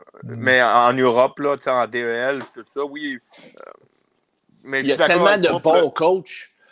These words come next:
Speaker 3: Euh, il y a tellement de bons coachs qui accepteraient un salaire,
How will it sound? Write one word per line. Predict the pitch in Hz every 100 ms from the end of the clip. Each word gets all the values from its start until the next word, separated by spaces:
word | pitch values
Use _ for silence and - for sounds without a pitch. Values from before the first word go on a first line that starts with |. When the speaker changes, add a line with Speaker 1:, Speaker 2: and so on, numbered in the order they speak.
| _ _ -
Speaker 3:
Euh, | 120
il | 123
y |
a |
tellement | - 175 208
de | 170
bons | 120 151 147
coachs | - 170 -
qui | 117
accepteraient | - 135 - 165 147
un |
salaire, | - 120 123 143 139